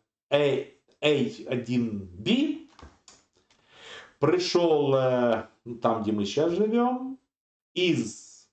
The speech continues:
Ближнего Востока, а другие говорят, ничего подобного, он пришел из Пиреней. Выбирайте любой.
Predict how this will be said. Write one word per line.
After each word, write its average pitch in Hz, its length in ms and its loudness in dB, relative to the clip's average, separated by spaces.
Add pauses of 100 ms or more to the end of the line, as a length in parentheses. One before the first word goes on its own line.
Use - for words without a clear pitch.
Ближнего 127 480 0
Востока, 208 420 -2
а 156 40 0
другие 135 200 2
говорят, 135 220 0
ничего 131 260 -4
подобного, 135 640 -4 (260)
он 170 220 0
пришел 170 600 -2
из 139 420 -4 (120)
Пиреней. 107 480 -4 (320)
Выбирайте 156 420 -2
любой. - 200 -12